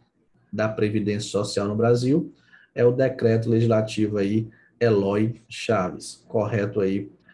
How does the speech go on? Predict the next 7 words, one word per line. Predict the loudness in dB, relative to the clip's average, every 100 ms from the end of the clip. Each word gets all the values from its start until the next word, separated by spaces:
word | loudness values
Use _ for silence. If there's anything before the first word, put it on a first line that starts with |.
| -20 -8
a | -4
questão. | -4 -6 -4 -4 -4 -14 _ _ _ _ _ _ _ _ _ _ _
Outra | -4 -2 0
questão, | -2 -2 -2
essa | -2 -4
aqui, | 2
ó, | 2 2